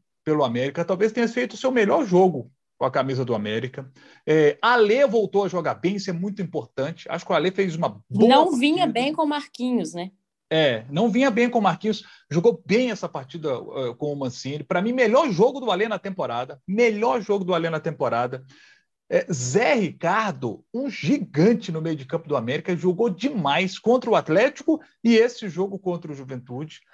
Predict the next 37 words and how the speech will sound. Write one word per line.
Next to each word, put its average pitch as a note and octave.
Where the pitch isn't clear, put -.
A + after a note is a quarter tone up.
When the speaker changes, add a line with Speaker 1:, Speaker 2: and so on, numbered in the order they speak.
Speaker 1:
Então, E3
assim, G3+
o G3
Lucas A#3
Cal A#3
certamente A3+
tava A3+
lá A3+
do A3
lado A3+
de G3+
fora A3+
acompanhando G#3+
o F3+
jogo, G#3+
ele A3+
fez A3+
um F#3+
teste G#3+
antes F3+
da D#3+
partida C#3+
pra F3+
saber E3+
se D#3+
poderia D#3+
jogar D#3
e G#3
não F#3
passou E3+
no F#3
teste, G#3+
ficou -
ali F#3
no F3+
banco D#3+
acompanhando G3+